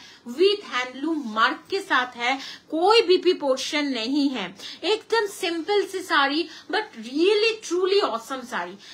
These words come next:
एकदम simple सी साड़ी, but truly awesome this साड़ी। एकदम, मैंने क्या बोलूं,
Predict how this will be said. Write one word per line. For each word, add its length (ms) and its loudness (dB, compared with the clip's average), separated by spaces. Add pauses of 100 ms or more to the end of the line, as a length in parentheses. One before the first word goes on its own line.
(120)
एकदम 420 -4
simple 520 -6
सी 160 -8
साड़ी, 400 -4
but 180 -8
truly 480 -2
awesome 440 -8
this 260 -16
साड़ी। 380 -4 (300)
एकदम, 480 -6
मैंने 160 -8
क्या 280 -2
बोलूं, 380 -8